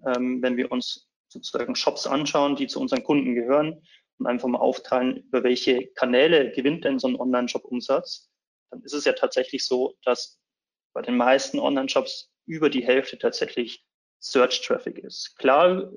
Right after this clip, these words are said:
sea in Verbindung mit Google Shopping läuft tatsächlich auch immer ein bisschen besser wie seo. Besser jetzt nicht unbedingt von, äh, Kosten-Umsatz-Relationen, sondern, äh, es wird mehr Umsatz generiert, weil der Großteil der Klicks eben auch in Google Shopping, Google Text Ads landet.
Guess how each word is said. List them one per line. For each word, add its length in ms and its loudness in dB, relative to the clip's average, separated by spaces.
sea 680 2
in 120 -6
Verbindung 380 -2
mit 180 -6
Google 200 -8
Shopping 680 -4
läuft 460 2
tatsächlich 500 -4
auch 120 -10
immer 140 -2
ein 120 0
bisschen 460 -6
besser 400 2
wie 160 -6
seo. 600 0
Besser 240 -4
jetzt 120 -8
nicht 160 -4
unbedingt 260 -2
von, 260 -2
äh, 200 -4
Kosten-Umsatz-Relationen, 1160 -2
sondern, 380 0
äh, 280 0
es 140 -6
wird 140 -2
mehr 180 4
Umsatz 320 -2
generiert, 680 0
weil 320 2
der 340 -2
Großteil 380 -2
der 140 -6
Klicks 300 -6
eben 260 -2
auch 160 -4
in 100 -6
Google 220 -6
Shopping, 380 -2
Google 220 -6
Text 280 -4
Ads 140 -12
landet. 460 2